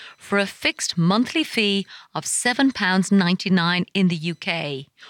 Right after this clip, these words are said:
or twelve dollars ninety-nine in the U S A, and launched initially with a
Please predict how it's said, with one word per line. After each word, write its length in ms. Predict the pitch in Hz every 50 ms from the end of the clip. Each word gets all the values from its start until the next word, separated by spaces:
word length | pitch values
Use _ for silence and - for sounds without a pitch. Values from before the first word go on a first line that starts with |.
| - - - -
or 120 | - 185 190
twelve 400 | - - - 185 165 160 - -
dollars 380 | - 269 330 370 320 285 -
ninety-nine 640 | 208 196 180 175 170 185 180 170 165 160 165 160 - -
in 100 | 208 208
the 80 | 208 214
U 260 | 214 214 254 277 254
S 220 | 208 175 - - -
A, 320 | - 156 160 - 135 135 - _ _ _ _ _ - - - - - - -
and 160 | - 185 190
launched 400 | 180 180 180 180 180 - - -
initially 580 | 175 175 190 240 - - - 294 302 311 311 254
with 220 | - 185 175 -
a 60 | 175